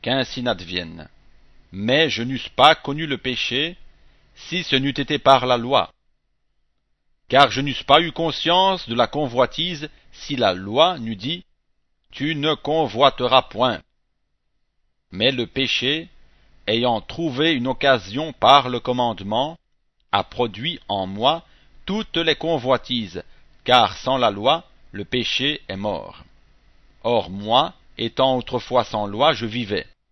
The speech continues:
Mais le commandement étant venu, le péché a repris vie, et moi je mourus.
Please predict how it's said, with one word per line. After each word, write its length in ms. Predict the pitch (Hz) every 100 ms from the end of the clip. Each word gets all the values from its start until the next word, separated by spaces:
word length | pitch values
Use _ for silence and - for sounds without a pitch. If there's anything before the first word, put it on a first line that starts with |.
| _ _ _
Mais 160 | 101 127
le 80 | 104
commandement 720 | 123 127 113 101 135 175 -
étant 280 | 101 98 95
venu, 420 | 104 120 185 214 _ _
le 160 | - 101
péché 580 | - 165 165 - 170 180
a 120 | 101 98
repris 420 | 113 165 - 127
vie, 320 | 123 107 82 - _ - -
et 140 | 117
moi 280 | 104 127 151
je 120 | 120
mourus. 420 | 139 147 120 92